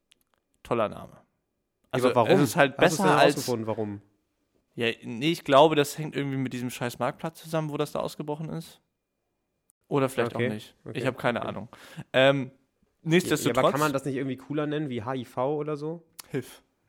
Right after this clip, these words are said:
Speaker 2: Ja, nee, hu-, steht ja für was.
Speaker 1: Ja, bestimmt.
Speaker 2: Ja.
Speaker 1: Ich steh auch für was. Integrität.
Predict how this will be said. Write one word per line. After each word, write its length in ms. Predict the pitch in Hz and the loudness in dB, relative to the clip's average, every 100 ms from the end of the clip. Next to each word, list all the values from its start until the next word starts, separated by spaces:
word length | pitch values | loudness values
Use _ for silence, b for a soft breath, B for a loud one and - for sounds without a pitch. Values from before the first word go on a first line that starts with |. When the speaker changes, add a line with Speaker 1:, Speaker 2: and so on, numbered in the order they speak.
| b b _ _ _ | b b _ _ _
Speaker 2:
Ja, 200 | 123 117 143 _ | -12 -12 -14 _
nee, 120 | 120 120 | -10 -8
hu-, 120 | 113 120 | -10 -14
steht 180 | - 147 | -8 -4
ja 100 | 147 | -4
für 140 | 113 104 | -6 -8
was. 240 | 101 - _ _ _ _ _ _ _ _ _ _ _ _ _ _ _ _ _ _ _ _ _ _ - 151 | -10 -14 _ _ _ _ _ _ _ _ _ _ _ _ _ _ _ _ _ _ _ _ _ _ -18 -4
Speaker 1:
Ja, 260 | 131 123 | 0 0
bestimmt. 520 | 107 113 143 117 - - | 0 -8 -8 -8 -12 -16
Speaker 2:
Ja. 120 | 117 139 _ | -16 -16 _
Speaker 1:
Ich 100 | 143 - | -16 -8
steh 120 | 131 | -4
auch 120 | 135 | -4
für 160 | - 104 | -4 -6
was. 260 | 107 - - _ _ _ _ - | -8 -10 -20 _ _ _ _ -14
Integrität. 840 | 127 127 123 120 - 147 143 - | -12 -8 -6 -6 0 0 0 -4